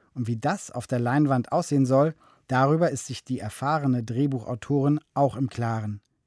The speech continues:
Ein Film über Ingeborg Bachmann sollte sich von ihrer Radikalität herausfordern lassen.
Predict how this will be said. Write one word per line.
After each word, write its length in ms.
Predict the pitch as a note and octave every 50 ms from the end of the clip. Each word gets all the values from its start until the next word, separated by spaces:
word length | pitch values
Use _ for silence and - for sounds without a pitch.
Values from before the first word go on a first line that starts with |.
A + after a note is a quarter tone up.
| _ _ _ - - - - - - - _ -
Ein 200 | B2 B2 A#2+ -
Film 360 | - - F#3 A3+ A#3 F3+ C#3
über 240 | C3+ C3 B2 A#2+ -
Ingeborg 420 | D#3 D#3 D3 B2+ B2 A#2+ A2 _
Bachmann 520 | - C#3+ D3 - - C3+ C3 C#3 D#3+ D#3+ - _ _ _ _ _
sollte 320 | - - C3+ D3 C#3+ D3+
sich 240 | C#3 C#3+ F3 - -
von 200 | - B2 A#2+ A#2+ -
ihrer 460 | F3 E3 E3+ D#3+ D3+ D3+ D3 C3 A2
Radikalität 720 | A#2 B2 C#3+ D3 - C3 B2 B2+ B2 - - - - - -
herausfordern 680 | B2+ A2+ G#2+ A#2+ D3+ D#3+ - - C#3+ C3 C3 B2 B2
lassen. 440 | A#2+ A#2 A2+ - - A#2+ A2 G#2